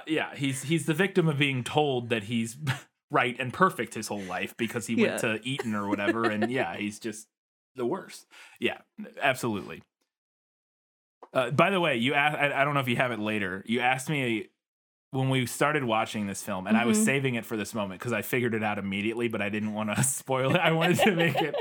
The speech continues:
Speaker 2: <laughs>
Speaker 1: You asked, uh, right before his character was introduced, we paused the movie, and you turned to me and said, Okay,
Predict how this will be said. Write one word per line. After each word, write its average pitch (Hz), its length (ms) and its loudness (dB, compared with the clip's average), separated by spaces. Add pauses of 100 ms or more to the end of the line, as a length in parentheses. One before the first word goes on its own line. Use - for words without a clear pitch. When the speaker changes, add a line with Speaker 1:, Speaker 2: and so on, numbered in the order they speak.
(100)
Speaker 2:
<laughs> - 160 -2
Speaker 1:
You 175 140 6
asked, 208 400 2
uh, 151 380 4
right 156 260 4
before 180 280 2
his 139 120 0
character 139 400 2
was 117 140 0
introduced, 110 460 -2
we 110 100 -2
paused 131 320 2
the 131 60 0
movie, 107 380 0
and 107 120 -4
you 107 80 0
turned 120 260 -2
to 110 40 0
me 101 120 -2
and 98 100 -4
said, 104 140 -2
Okay, 104 400 -2